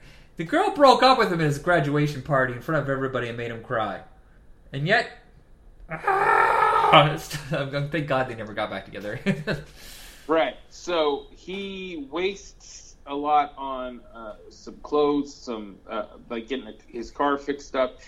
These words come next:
Speaker 2: He wastes a lot of money. And then, for what? A life lesson.
Speaker 1: Yep.
Speaker 2: <laughs> And she said, like, he was, the, the, my problem, though, is that he's, like, um,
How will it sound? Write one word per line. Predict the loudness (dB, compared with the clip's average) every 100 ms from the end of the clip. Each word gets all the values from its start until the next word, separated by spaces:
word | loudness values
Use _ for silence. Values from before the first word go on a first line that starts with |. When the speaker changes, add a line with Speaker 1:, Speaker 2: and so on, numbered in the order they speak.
| -20 -4
Speaker 2:
He | 0
wastes | 2 2 0 -4
a | -4
lot | -2 -2
of | -4
money. | -6 -6 -6 -16 -20 -20 -18 -12
And | -8 -2
then, | 0 0 -4 -10 -16 -20 -20 -20 -20 -20 -20 -20 -20
for | -6 -6
what? | 0 2 2 -2 -12 -18 -18 -20 -20 -4
A | -2
life | 0 0 -2 -8
lesson. | -6 -6 -6 -16 -18 -16 -16 -16 -18 -20 -20 -16 -4
Speaker 1:
Yep. | -4 -4 -14 -14 -8 -2
Speaker 2:
<laughs> | -2 -2 -8 -18 -20 -20 -20 -4
And | -2 -2
she | -8 -8 -6 -6
said, | -2 -2 0 -2 -4
like, | -4 -4
he | -6
was, | -6 -6 -14 -20 -20 -20 -20 -20 -20 -20 -20 -20 -20 -12
the, | -10 -10 -12 -12
the, | -10
my | -4 -4
problem, | -4 -2 2 2 0 -4 -8
though, | -8 -8 -8
is | -10 -10
that | -8 -8
he's, | -8 -8
like, | -8 -8 -6
um, | -8 -6 -10